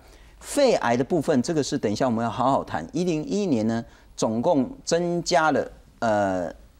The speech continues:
六百三十三个人，其中女性增加四百九十九个人。换句话说，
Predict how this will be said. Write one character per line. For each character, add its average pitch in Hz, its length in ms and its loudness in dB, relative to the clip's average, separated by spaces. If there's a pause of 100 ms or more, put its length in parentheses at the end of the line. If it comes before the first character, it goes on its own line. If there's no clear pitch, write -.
(400)
六 190 160 4
百 87 180 -2
三 139 220 0
十 113 80 -4
三 107 160 -2
个 87 120 -6
人， - 120 -14 (840)
其 - 280 0
中 226 320 2
女 110 240 2
性 160 240 2
增 143 180 2
加 127 220 0
四 - 380 -2
百 110 380 -2
九 101 160 -4
十 - 140 -8
九 - 200 -6
个 - 100 -10
人。 - 120 -12 (460)
换 233 160 2
句 214 80 4
话 214 100 4
说， 196 280 0